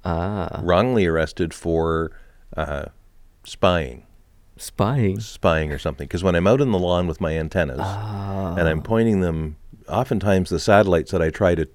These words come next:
Speaker 2: use to talk to other people thousands of miles away are fairly low in the sky.
Speaker 1: Yeah.
Speaker 2: So they just would be cruising along the top of other people's houses.
Speaker 1: Yeah.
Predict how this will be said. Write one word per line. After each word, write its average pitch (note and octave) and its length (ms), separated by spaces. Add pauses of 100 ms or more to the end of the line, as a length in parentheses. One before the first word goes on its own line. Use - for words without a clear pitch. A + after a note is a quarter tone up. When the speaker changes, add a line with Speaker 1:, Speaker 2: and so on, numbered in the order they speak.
(100)
Speaker 2:
use G2 380
to F2 100
talk E2 320
to C#2+ 180
other D2+ 200
people G2 500 (260)
thousands E2 480
of D#2 80
miles D#2+ 320
away E2+ 380 (480)
are F#2+ 100
fairly G#2 360
low F#2+ 280
in E2 80
the D#2 80
sky. D#2 480
Speaker 1:
Yeah. C3+ 220 (400)
Speaker 2:
So F#2+ 200
they E2+ 160
just G2+ 300
would D#2 160
be D#2+ 140
cruising G#2+ 440
along E2+ 240
the D#2 80
top F2+ 300
of C#2+ 220
other F2 200
people's E2 360
houses. F#2 580
Speaker 1:
Yeah. G2+ 300